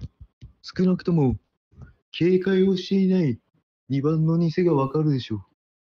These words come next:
って考えると、二が狼の場合、この時は九が村ね。だから、一七の精査に入ってください。っていうのも、結局僕が一個占えないと意味ないんだよね。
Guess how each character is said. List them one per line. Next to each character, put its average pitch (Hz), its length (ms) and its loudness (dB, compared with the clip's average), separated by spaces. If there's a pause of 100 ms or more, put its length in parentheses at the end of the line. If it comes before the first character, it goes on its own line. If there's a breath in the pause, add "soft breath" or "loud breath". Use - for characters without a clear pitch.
(300)
っ - 20 0
て - 0 -
考 202 120 -2 (220)
え 208 80 0
る 190 140 0
と、 139 240 -2 (600)
二 196 200 2
が 190 180 2
狼 160 500 0
の 156 120 2
場 139 180 0
合、 127 100 -2 (540)
こ 170 200 -2
の 190 100 2
時 196 260 0
は 160 60 2
九 165 300 0
が 135 100 2
村 120 320 0
ね。 95 200 -6 (1040)
だ 156 140 -6
か 160 80 -2
ら、 151 100 2
一 139 280 -2
七 165 280 2
の 160 160 2
精 165 180 -2
査 147 140 -2
に 127 80 0
入 113 160 -2
っ - 20 -16
て - 140 -18
く 113 60 -4
だ 107 60 -4
さ 95 140 -10
い。 92 40 -8
っ 82 40 -16 (1200)
て 175 100 -4
い 214 200 4
う - 20 4
の 214 120 4
も、 147 280 0 (760)
結 139 200 -2
局 175 320 -2
僕 143 360 0
が 202 140 2
一 202 140 2
個 - 200 -2
占 165 140 2
え 170 220 2
な 165 100 2
い 156 60 0
と 143 100 -4
意 147 100 2
味 160 160 2
な 151 100 2
い 160 60 2
ん 151 80 2
だ 131 80 0
よ 117 80 0
ね。 98 200 -6